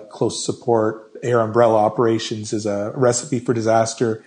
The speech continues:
so as to set up the R A F in future battles to do, uh, what they need to do. I don't think that's the case. That would be a, a pretty terrible indictment of, of Tedder,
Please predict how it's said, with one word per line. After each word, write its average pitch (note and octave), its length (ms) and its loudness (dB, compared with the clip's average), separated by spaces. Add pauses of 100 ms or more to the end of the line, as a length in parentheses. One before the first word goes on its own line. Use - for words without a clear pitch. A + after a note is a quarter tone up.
(240)
so A#2 280 2
as G#2+ 280 2
to A#2 280 -4
set B2 260 -2
up G#2+ 140 -2
the A#2+ 100 2
R A2 180 2
A A2 100 2
F G#2+ 360 -2
in G#2+ 240 -8
future C#3 320 0
battles A#2+ 440 4
to - 100 -4
do, A#2 480 -2 (220)
uh, A2+ 180 -6
what A#2+ 200 -2
they B2 100 0
need A2+ 200 -6
to A2+ 80 -6
do. A#2 400 0 (640)
I C3 140 -4 (240)
don't - 440 -2
think B2+ 240 -2
that's B2 280 2
the C3+ 100 -6
case. B2 360 0
That B2 120 0
would A2+ 140 -2
be A2 160 0
a, A2 180 -4
a C3 40 -10
pretty B2 220 -4
terrible A2 420 -2
indictment G#2+ 460 -6
of, G2+ 220 -10
of A2 280 -8
Tedder, G#2+ 440 -2